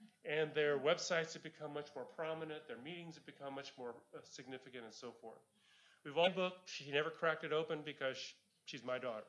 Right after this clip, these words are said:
right? True, sort of. My son, excuse me, take that back. My wife's son had three discipline referrals, trips to the office for skipping school. He cut out of school three times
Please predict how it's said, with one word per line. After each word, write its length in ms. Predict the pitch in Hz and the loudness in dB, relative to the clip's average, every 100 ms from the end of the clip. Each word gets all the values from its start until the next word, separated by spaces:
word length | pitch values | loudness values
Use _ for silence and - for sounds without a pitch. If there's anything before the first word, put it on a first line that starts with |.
| - - - | -14 -20 -10
right? 320 | 120 139 196 - - - - - - - - _ _ _ - | -2 -2 -2 -6 -20 -20 -20 -20 -20 -20 -20 _ _ _ -8
True, 180 | 196 202 - _ _ _ _ _ | -4 -4 -6 _ _ _ _ _
sort 240 | - - 107 | -16 -12 -12
of. 560 | - _ _ _ - | -16 _ _ _ -8
My 120 | 147 147 | -4 -4
son, 420 | - 233 254 165 101 - - | 2 4 4 2 -2 -10 -20
excuse 260 | - 139 | -14 -14
me, 60 | 156 - | -12 -14
take 120 | 135 | -12
that 140 | 143 | -10
back. 160 | 120 107 127 | -10 -10 -12
My 80 | 131 | -6
wife's 280 | 160 240 - | -2 -2 -2
son 360 | 202 151 196 220 - - - - - - 185 | 0 0 -2 -6 -14 -16 -14 -10 -6 0 6
had 160 | 180 165 - | 6 6 2
three 720 | 202 170 202 233 247 247 240 214 - - | 0 6 8 8 8 6 4 0 -4 4
discipline 480 | 208 240 220 214 196 | 6 6 6 6 4
referrals, 760 | 190 - 175 143 113 - - - - - | 2 4 6 6 2 -6 -16 -16 -16 -14
trips 280 | - 185 185 | -4 -2 -2
to 120 | - 175 | -4 2
the 120 | 170 | 6
office 420 | 151 151 156 143 | 6 4 0 -6
for 120 | 143 | -6
skipping 400 | - - 147 139 | -6 -4 -4 -6
school. 480 | - - 135 110 98 _ | -8 -8 -8 -8 -12 _
He 320 | 165 185 196 190 | -2 -2 -2 -4
cut 140 | 185 165 | 0 2
out 140 | 156 | 2
of 60 | 156 | -2
school 280 | - 135 131 | -4 -6 -6
three 140 | 139 | -8
times 300 | 131 123 | -6 -6